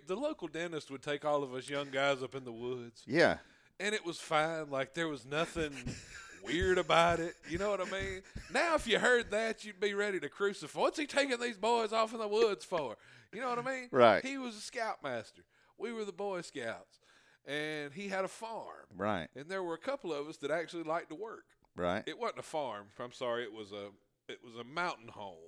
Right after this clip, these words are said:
Speaker 2: Yeah.
Speaker 1: You say farm 'cause it looked like a farm 'cause
Speaker 2: Right.
Speaker 1: it had a barn. Um, and he wanted all this work done. So
Speaker 2: Yeah.
Speaker 1: he would go up on the weekends
Speaker 2: Yeah.
Speaker 1: and stay up there.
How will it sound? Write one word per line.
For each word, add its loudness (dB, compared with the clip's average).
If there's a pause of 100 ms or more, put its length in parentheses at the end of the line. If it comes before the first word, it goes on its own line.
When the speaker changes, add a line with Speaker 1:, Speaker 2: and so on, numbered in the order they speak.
(180)
Speaker 2:
Yeah. 6 (340)
Speaker 1:
You -20
say -6
farm -8
'cause -12
it -8
looked -8
like -10
a -20 (140)
farm -16 (120)
'cause -4
Speaker 2:
Right. 4
Speaker 1:
it 0
had -4
a -8
barn. -10 (920)
Um, -8 (960)
and -10
he -10
wanted -8
all 0
this -8
work -8
done. -10
So -10
Speaker 2:
Yeah. -2
Speaker 1:
he -4
would -12
go -6
up -6
on -10
the -12
weekends -12
Speaker 2:
Yeah. 0
Speaker 1:
and -4
stay -8
up -14
there. -12